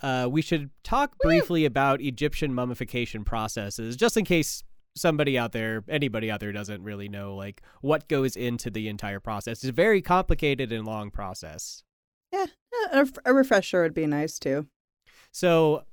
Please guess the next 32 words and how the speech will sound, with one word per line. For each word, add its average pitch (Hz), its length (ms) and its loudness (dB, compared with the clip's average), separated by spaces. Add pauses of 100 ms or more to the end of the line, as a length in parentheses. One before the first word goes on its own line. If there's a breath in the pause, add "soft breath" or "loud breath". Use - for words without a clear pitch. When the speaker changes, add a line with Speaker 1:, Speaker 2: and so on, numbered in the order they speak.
Speaker 1:
Paula 254 300 6
Viega, 156 540 2 (120)
uh, 127 280 -2
describes 175 480 0
the 196 40 -6
process 160 560 0
in 147 100 -2
her 131 140 -2
academic 170 580 0
article, 127 580 -2 (260)
Studying 196 440 2
Mummies 160 400 2
and 127 120 -2
Human 147 260 0
Remains, 107 640 -6 (100)
Some 123 240 -4
Current 170 400 -2
Developments 139 540 -4
and 113 100 -8
Issues, 107 560 -4 (320 soft breath)
which 147 180 -4
was 147 280 0
published 175 400 2
in 156 160 -2
the 139 180 -2
Journal 147 520 -2
of 127 220 -6
the 123 140 -4
Washington 123 480 -2
Academy 113 460 -6
of 95 100 -10
Sciences. 90 720 -10